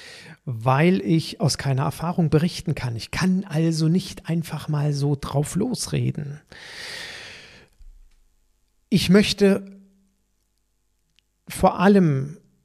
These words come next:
äh, ich möchte wirklich mit dem Podcast vor allem den Kollegen, die sich jetzt gerade große Sorgen machen und Angst haben, im schlimmsten Fall, hoffentlich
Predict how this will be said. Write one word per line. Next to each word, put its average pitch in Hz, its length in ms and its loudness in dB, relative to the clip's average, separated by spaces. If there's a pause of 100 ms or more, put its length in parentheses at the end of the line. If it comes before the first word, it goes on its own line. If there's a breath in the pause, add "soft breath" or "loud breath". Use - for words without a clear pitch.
(680)
äh, 147 160 0 (800 loud breath)
ich - 140 -10
möchte 180 240 2
wirklich 202 240 2
mit 156 120 2
dem 151 120 2
Podcast 139 580 -4
vor - 160 -8
allem 170 380 -2 (400 loud breath)
den 190 640 6
Kollegen, 165 720 2 (380 loud breath)
die 156 540 2
sich - 240 -4
jetzt 160 200 2
gerade 160 280 0
große 170 340 0
Sorgen 156 360 4
machen 135 280 -2
und 160 140 0
Angst 175 420 -4
haben, 135 360 -2 (180)
im 147 120 2
schlimmsten 135 440 2
Fall, 135 400 -6 (580 soft breath)
hoffentlich 180 580 2